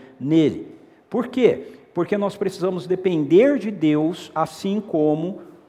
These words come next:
uma criança depende completamente dos seus pais. E pra isso eu quero olhar um outro texto com vocês, que está em Lucas também. Você pode abrir a sua Bíblia lá, se você quiser, ou ligá-la.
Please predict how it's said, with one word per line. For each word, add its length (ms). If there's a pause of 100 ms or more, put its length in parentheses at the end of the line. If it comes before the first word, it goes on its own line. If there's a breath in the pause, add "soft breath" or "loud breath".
uma 200
criança 500
depende 640
completamente 920
dos 160
seus 180
pais. 460 (180 loud breath)
E 80
pra 180
isso 220
eu 60
quero 200
olhar 300
um 140
outro 200
texto 360
com 140
vocês, 520
que 80
está 220
em 120
Lucas 360
também. 320
Você 260
pode 220
abrir 200
a 60
sua 160
Bíblia 320
lá, 180
se 120
você 240
quiser, 420
ou 100
ligá-la. 520